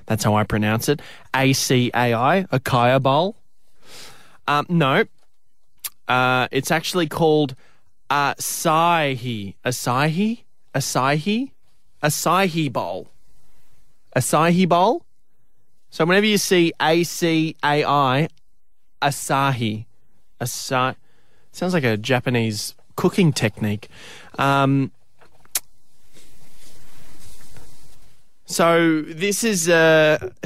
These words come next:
if you want to impress your Italian mates, make sure you pronounce focaccia, focaccia. Uh, apparently, some people are pronouncing it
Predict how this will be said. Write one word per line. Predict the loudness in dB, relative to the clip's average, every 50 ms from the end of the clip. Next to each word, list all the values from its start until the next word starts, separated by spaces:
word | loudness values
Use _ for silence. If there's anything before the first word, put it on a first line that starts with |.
| -8 -4 0
if | 0 0 0 0
you | 0 2
want | 4 4
to | 4
impress | 2 2 0 0 -2 0 0
your | -2 -2
Italian | 0 0 0 2 2 2 2 0 0
mates, | -2 -4 -4 -6 -8 -8 -4
make | -2 -2 -2 -2
sure | -2 0 4 4 4 4 2 -2 -20 -20 -20 -20 -12 -4
you | 0 0 2
pronounce | 2 2 2 2 4 2 2 0 -2 -4 -10 -12 -12 -12
focaccia, | -6 -4 -4 -4 -4 -2 0 2 2 2 0 -2 -2 0 0 0 0 -2
focaccia. | -6 -14 -8 0 2 4 6 6 6 4 4 2 0 -2 -6 -16 -20 -14 -12 -8 -4 0 2 2 2 0 0 -4 -6 -6 -6 -4 -4 -2 0 4 4 6 4 4 2 0 -4 -10 -20 -20 -18 -12 -6 0 2 4 4 4 4 2 0
Uh, | -4 -8 -20 -20 -20 -20 -20 -20 -20 -20 -20 -20 -20 -14 -6 -2
apparently, | 0 0 0 0 0 2 2 2 0 -2 -2 -2 0 0 0
some | 0 0 2 2 2
people | 2 2 2 2 2 2 2
are | 2 2
pronouncing | 2 2 0 0 0 -2 -4 -2 -2
it | -2 -2